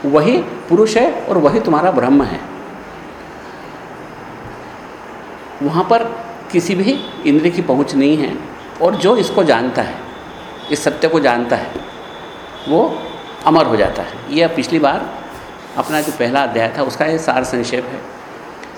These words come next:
कि हमने पिछली बार जो पहले अध्याय में पढ़ा था। अब इसके आगे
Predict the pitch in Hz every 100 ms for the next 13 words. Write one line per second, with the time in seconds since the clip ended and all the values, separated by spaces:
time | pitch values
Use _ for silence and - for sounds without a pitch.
0 | - 127 135 151 135 - 131 131 139 131
1 | 113 117 117 107 117 113 104 113 - -
2 | - - - - - - - - - -
3 | - 160 208 - - 233 170 190 240 -